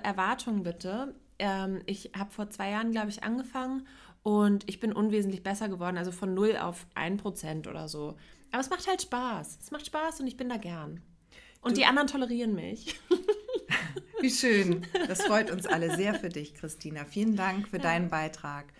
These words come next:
Speaker 2: Super.
Speaker 1: Kleines Inklusionsprojekt.
Speaker 2: <laughs> Genau.
Speaker 1: <laughs> Ja, ein Nicht-Handballer und der Handballer.
Speaker 2: Du, dabei fällt mir ein, Handball, ne?
Speaker 1: Mhm.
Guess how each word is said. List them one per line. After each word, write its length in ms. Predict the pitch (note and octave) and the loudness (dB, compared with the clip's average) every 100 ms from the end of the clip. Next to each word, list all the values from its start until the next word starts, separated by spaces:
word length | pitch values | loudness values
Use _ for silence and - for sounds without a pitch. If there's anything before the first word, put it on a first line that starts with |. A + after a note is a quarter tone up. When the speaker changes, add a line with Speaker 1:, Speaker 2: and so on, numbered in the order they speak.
| - | -18
Speaker 2:
Super. 480 | - B3+ C4 E3 C3+ - | -8 -6 -2 -4 -4 -6
Speaker 1:
Kleines 300 | - G#3 G#3 | -2 0 2
Inklusionsprojekt. 1300 | G#3 - G3+ G#3 G#3+ C4+ G#3+ D#3+ G3 C4 - - F#3 | 0 0 -2 2 4 2 0 -2 4 6 6 4 2
Speaker 2:
<laughs> 120 | C4+ | 6
Genau. 540 | B3+ G3+ C4+ A#3 G#3 G3+ | 6 6 6 4 4 2
Speaker 1:
<laughs> 120 | A3 | 2
Ja, 220 | A3 G#3 E4+ - F#4 - | 4 4 4 2 2 2
ein 220 | G3+ A3 | 2 4
Nicht-Handballer 760 | G#3+ B3+ - G3+ G3 F#3 G3 F#3 | 4 2 -2 0 0 0 -4 -4
und 140 | F3+ F3+ | -4 -4
der 120 | G3 | -4
Handballer. 420 | G#3 G#3+ A3+ A3+ - - - - - - G#3 | -4 -6 -8 -10 -12 -16 -20 -18 -18 -18 -8
Speaker 2:
Du, 220 | - G#3+ - - | -2 0 0 -2
dabei 220 | - F3+ F3 | 0 2 2
fällt 220 | F#3+ E3+ | 0 0
mir 100 | C3+ | 0
ein, 260 | D#3 D3+ | 0 0
Handball, 480 | F#3 A#3+ - C3+ B2 | 0 0 -2 -6 -4
ne? 220 | A#2 D#3+ B3+ | -4 -2 0
Speaker 1:
Mhm. 440 | F#3+ F#3 A#3 - | 0 0 -4 -6